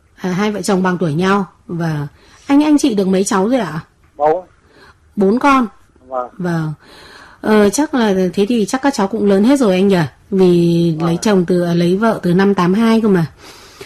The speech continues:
Speaker 1: Ờ, anh bị cái hiện tượng mà anh cảm thấy nó không, không thoải mái, nó không như mong muốn như thế này thì cách đây bao nhiêu lâu rồi ạ?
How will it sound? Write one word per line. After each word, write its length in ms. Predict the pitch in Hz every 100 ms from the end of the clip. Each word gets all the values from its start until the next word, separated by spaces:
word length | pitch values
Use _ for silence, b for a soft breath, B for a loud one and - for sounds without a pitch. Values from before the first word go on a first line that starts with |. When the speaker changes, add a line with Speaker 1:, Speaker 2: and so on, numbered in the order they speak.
| B B B B B -
Speaker 1:
Ờ, 1000 | 247 254 247 240 240 240 233 233 233 233
anh 520 | 254 302 302 294 294
bị 180 | 285 233
cái 140 | 262
hiện 200 | 285 240
tượng 280 | 269 262 214
mà 120 | 208
anh 200 | 196 262
cảm 220 | 262 196
thấy 180 | 160 190
nó 260 | 208 190 208
không, 380 | - 285 269 262
không 220 | 269 254
thoải 220 | 247 180
mái, 440 | 165 170 185 269 302
nó 120 | 214
không 200 | 277 262
như 120 | 247
mong 240 | 233 233
muốn 500 | 214 233 240 277 294 240
như 120 | 233
thế 80 | 233
này 220 | 233 190
thì 140 | 196 170
cách 200 | 254 262
đây 160 | 233
bao 140 | 220 226
nhiêu 140 | 220
lâu 220 | 226 214
rồi 120 | 190
ạ? 140 | 160